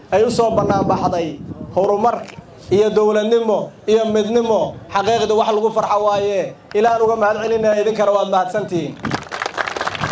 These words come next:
Waxaan qiraynaa inaad tihiin ummad dowladnimo u bisil,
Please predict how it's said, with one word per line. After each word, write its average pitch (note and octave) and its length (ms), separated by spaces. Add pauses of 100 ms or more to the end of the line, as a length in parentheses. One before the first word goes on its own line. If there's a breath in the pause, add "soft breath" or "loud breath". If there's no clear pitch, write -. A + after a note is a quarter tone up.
(2500)
Waxaan G#3 220
qiraynaa B3 400
inaad A#3+ 260
tihiin B3 300 (1000)
ummad G#3+ 260
dowladnimo A3+ 500
u B3+ 180
bisil, B3+ 340